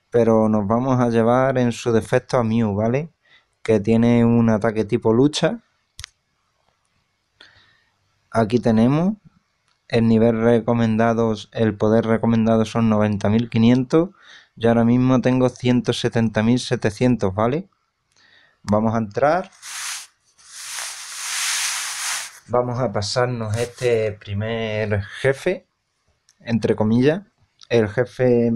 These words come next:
verdadero es el Lugia, ¿de acuerdo? De la fase final. Vamos a hacerle un psíquico. Caen todos menos Kadabra,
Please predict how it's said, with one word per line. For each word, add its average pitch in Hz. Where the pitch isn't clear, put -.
verdadero 113
es 110
el 101
Lugia, 131
¿de 110
acuerdo? 127
De 131
la 104
fase 113
final. 139
Vamos 110
a 107
hacerle 110
un 107
psíquico. 151
Caen 107
todos 120
menos 104
Kadabra, 127